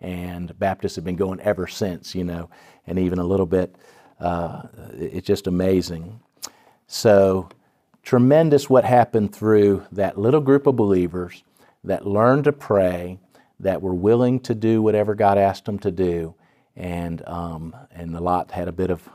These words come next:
way of picking that out. So I gave you this little prayer here. "Lord Jesus, there's a lot lacking in my life, but use me as much as you can. I don't wanna shrink back from your call in my life. Oh, Master, I'm willing to pay the price to do all that you desire me to do.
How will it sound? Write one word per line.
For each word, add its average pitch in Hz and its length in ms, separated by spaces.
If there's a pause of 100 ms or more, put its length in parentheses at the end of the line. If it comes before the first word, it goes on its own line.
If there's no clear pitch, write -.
way 87 300
of 82 100 (300)
picking 90 260
that 85 180
out. 80 220 (480)
So - 120
I 156 80
gave 208 220
you 233 60
this 175 180
little 143 120
prayer 135 380
here. 95 320 (180)
"Lord 147 280
Jesus, 185 420
there's 123 220
a 110 60
lot 151 300
lacking 156 360
in 135 60
my 123 160
life, 90 480
but - 100
use 165 260
me 160 140
as 113 120
much 139 300
as 127 100
you 135 120
can. 95 560
I 214 100
don't 269 80
wanna 180 140
shrink 135 400
back 104 260
from 107 160
your 101 100
call 101 360
in 98 80
my 95 140
life. 85 380
Oh, 123 120
Master, 160 580 (460)
I'm 110 180
willing 131 260
to 117 60
pay 127 240
the 139 80
price 110 380
to - 100
do 107 160
all 117 360
that - 100
you 156 100
desire 131 380
me 135 120
to 135 100
do. 90 360